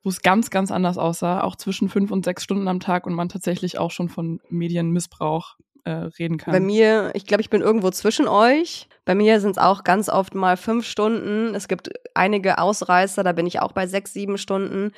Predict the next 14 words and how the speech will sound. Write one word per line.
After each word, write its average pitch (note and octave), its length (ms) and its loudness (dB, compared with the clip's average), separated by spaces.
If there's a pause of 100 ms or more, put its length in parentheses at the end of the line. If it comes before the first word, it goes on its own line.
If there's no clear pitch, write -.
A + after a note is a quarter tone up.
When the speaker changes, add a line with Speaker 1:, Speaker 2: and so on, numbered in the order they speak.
(340)
Speaker 2:
Es F#3 160 0
gibt A#3 160 -2
aber A3 220 6
auch G#3+ 100 4
Tage, G#3 340 0
da F#3 140 2
war's G3 220 2
dann G3+ 120 0
nur F#3 140 2
eine C4 240 2
Stunde. E3+ 460 0 (260)
Also F#3+ 200 2
es, G3 220 0
äh, F3+ 340 2